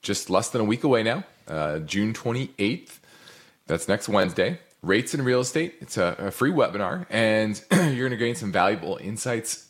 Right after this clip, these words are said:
in commercial real estate. Excuse me, uh, residential real estate for twenty twenty-three and beyond.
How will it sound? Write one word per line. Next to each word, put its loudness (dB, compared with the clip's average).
in -4
commercial -6
real 2
estate. -4
Excuse -6
me, -8
uh, 4
residential 2
real 4
estate -2
for 4
twenty 0
twenty-three -4
and -4
beyond. -2